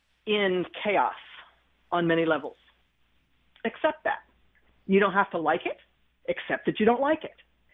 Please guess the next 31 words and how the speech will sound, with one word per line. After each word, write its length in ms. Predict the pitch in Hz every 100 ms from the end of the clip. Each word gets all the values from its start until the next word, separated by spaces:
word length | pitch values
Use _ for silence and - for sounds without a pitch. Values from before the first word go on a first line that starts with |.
| _ _ -
Accept 460 | - - 156 147
that 80 | 180
it 100 | 175 -
frightens 360 | - 254 - 160
you. 140 | 151 - - _ _ _ -
Accept 420 | 170 - - 175 -
that 140 | 196 175
it 120 | -
leaves 340 | 180 208 208 170
you, 420 | 202 202 196 190 - - - - -
uh, 320 | 160 156 143 143 -
feeling 300 | - 220 220 214
powerless. 380 | - 247 262 147 - - _ _ _ _ _ _ _ _ _ _ -
Right? 220 | 175 240
When 120 | 202
you 100 | 208
accept 400 | 190 - 370 381
all 160 | 226 220
of 80 | 202
those 140 | 208 -
things, 200 | 302 247
you're 100 | 208
like, 160 | 185 -
"Oh, 140 | 220 202 - 202
okay, 320 | - 247 196
I'm 100 | 160
feeling 280 | - 214 214
powerless. 420 | 208 202 175 131 - -
So, 280 | 226 165 - _ _ _ _ _ _ _ _ _ _ _ -
now 320 | 175 190 190
what?" 240 | 160 135